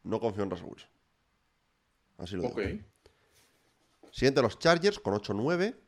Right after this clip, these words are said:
Speaker 1: Este es el que tuve que, que cambiar
Speaker 2: Ujú.
Speaker 1: porque los te-, no, no sé cómo me salieron con seis wins de primera. Digo, yo, esto
Speaker 2: Ujú.
Speaker 1: no puede ser. Y
Speaker 2: No
Speaker 1: luego
Speaker 2: tienen un calendario nada fácil los Chargers, ¿eh?
Speaker 1: Ya, pero de
Speaker 2: Aún
Speaker 1: ya
Speaker 2: así.
Speaker 1: seis, de ya seis wins me parecía un poco
Speaker 2: Sí, sí, sí, sí,
Speaker 1: raro.
Speaker 2: lo sé, pero, joder, pero tienen un calendario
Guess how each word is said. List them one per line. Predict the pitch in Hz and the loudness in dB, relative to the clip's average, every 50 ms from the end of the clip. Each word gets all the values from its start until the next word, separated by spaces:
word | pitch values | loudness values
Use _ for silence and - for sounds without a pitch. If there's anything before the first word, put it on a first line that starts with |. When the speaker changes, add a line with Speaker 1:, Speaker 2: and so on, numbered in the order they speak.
| _ _ _ | _ _ _
Speaker 1:
Este | - 151 - 185 | -2 0 2 2
es | 160 | 2
el | 143 | 2
que | 117 110 | 0 0
tuve | - 143 147 151 123 | 0 2 2 2 2
que, | 123 117 113 110 110 110 107 101 98 - | 2 2 2 2 2 2 2 0 0 -2
que | 110 104 | -4 -2
cambiar | - 95 95 101 131 139 135 143 175 - - _ _ _ _ _ _ _ _ - | -2 0 0 2 4 4 2 2 -2 -8 -20 _ _ _ _ _ _ _ _ -6
Speaker 2:
Ujú. | 151 147 | -4 -2
Speaker 1:
porque | 139 98 82 - 104 98 92 90 87 - - _ _ _ _ _ _ _ | 0 0 -2 0 0 2 2 2 0 -2 -8 _ _ _ _ _ _ _
los | - - 98 - | -10 -10 -8 -6
te-, | - - | -6 -6
no, | - 95 104 - | -4 -4 -4 -2
no | 110 110 113 | -2 -2 -2
sé | - 143 | -2 0
cómo | - 139 156 147 | 2 2 2 2
me | 123 | 2
salieron | 110 101 101 123 110 | 0 0 -2 -2 -2
con | 101 92 | -4 -4
seis | 82 120 113 101 | -4 -6 -6 -6
wins | 117 113 117 156 - - _ _ _ - - - - - - _ _ _ _ - - - - | -6 -8 -8 -12 -18 -20 _ _ _ -16 -16 -16 -16 -18 -20 _ _ _ _ -20 -16 -10 -8
de | 92 | -6
primera. | 87 90 92 110 107 120 - - _ _ _ _ _ _ _ _ - - - | -2 0 0 0 0 -2 -4 -10 _ _ _ _ _ _ _ _ -20 -8 -4
Digo, | 95 90 92 | 0 2 2
yo, | 92 92 | 2 2
esto | - 117 | 4 4
Speaker 2:
Ujú. | 104 | 4
Speaker 1:
no | 98 | 4
puede | 90 92 110 113 117 | 4 2 2 2 2
ser. | 170 - - _ _ _ _ _ _ _ _ _ _ _ _ _ _ _ _ _ _ _ _ _ _ _ _ _ _ _ - - - | 0 -4 -12 _ _ _ _ _ _ _ _ _ _ _ _ _ _ _ _ _ _ _ _ _ _ _ _ _ _ _ -20 4 8
Y | - | 10
Speaker 2:
No | 180 | 12
Speaker 1:
luego | 175 | 12
Speaker 2:
tienen | - 220 226 | 12 12 10
un | 214 | 10
calendario | 196 196 180 170 175 196 202 190 | 8 8 8 8 10 10 10 10
nada | 170 151 - | 10 10 10
fácil | - 160 - - 120 | 8 6 4 4 0
los | 117 117 | -2 -2
Chargers, | - - 120 113 104 98 98 - | -2 -2 -2 -2 -4 -6 -10 -10
¿eh? | 160 160 107 | -8 -2 6
Speaker 1:
Ya, | 104 131 117 | 8 8 8
pero | 110 - 95 | 8 6 6
de | |
Speaker 2:
Aún | 98 | 6
Speaker 1:
ya | 110 | 6
Speaker 2:
así. | 120 - 135 117 | 6 4 2 0
Speaker 1:
seis, | - - | 0 2
de | 107 | 2
ya | 110 120 120 | 4 4 4
seis | 123 120 104 95 | 2 0 -2 -2
wins | 107 113 127 139 - - - | -2 -2 -2 -4 -8 -10 -10
me | - 95 | -8 -6
parecía | - 92 92 95 107 | -4 -4 -4 -4 -4
un | 101 | -4
poco | - 101 92 - | -4 -4 -4 4
Speaker 2:
Sí, | 87 - 156 | 6 8 8
sí, | 151 160 | 10 10
sí, | 147 160 151 | 10 8 8
sí, | 127 135 135 | 8 8 6
Speaker 1:
raro. | 120 98 | 6 6
Speaker 2:
lo | 98 | 4
sé, | - 139 123 | 4 4 2
pero, | 104 101 104 104 107 104 | 4 4 4 4 2 4
joder, | - 123 120 117 - - - - _ | 4 4 4 4 2 -2 -14 -10 _
pero | - 98 98 101 | -4 -2 -2 0
tienen | - 113 123 131 | 2 2 2 4
un | 143 131 | 4 4
calendario | - 135 127 123 123 120 123 127 135 139 147 143 139 123 113 107 107 107 - - | 6 6 6 6 6 6 6 6 6 6 6 6 6 6 4 4 2 -2 -4 -10